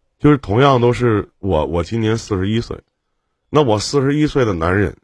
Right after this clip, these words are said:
按照咱说，我想找一个二十多岁的，我好找。女人四十多岁想找一个二十多岁的，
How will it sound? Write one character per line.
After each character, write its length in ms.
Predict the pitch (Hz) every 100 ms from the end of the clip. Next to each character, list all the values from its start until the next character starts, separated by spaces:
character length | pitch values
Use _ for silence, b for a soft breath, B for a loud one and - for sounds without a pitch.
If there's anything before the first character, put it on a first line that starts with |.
| _ _ _ _ _ _ _ _ _ _ _ _
按 200 | 123 131
照 200 | 127 - -
咱 180 | 131 139
说， 100 | 139
我 200 | 113 127
想 240 | 120 131
找 240 | - 60
一 40 | 73
个 80 | 95
二 200 | 147 113
十 100 | 92
多 160 | 98
岁 160 | 95 90
的， 100 | 71 _ _ _ _
我 120 | 76
好 240 | - 95
找。 200 | 101 - _ _ _ _ _ _ _ _ _ _ _ _ _ _ _
女 180 | 90 90
人 240 | 85 107
四 160 | 131 147
十 100 | 120
多 140 | 113
岁 240 | 117 107 90
想 240 | - 98
找 180 | 85 57
一 40 |
个 80 | 80
二 160 | 95 90
十 60 |
多 120 | 80 90
岁 180 | -
的， 100 | -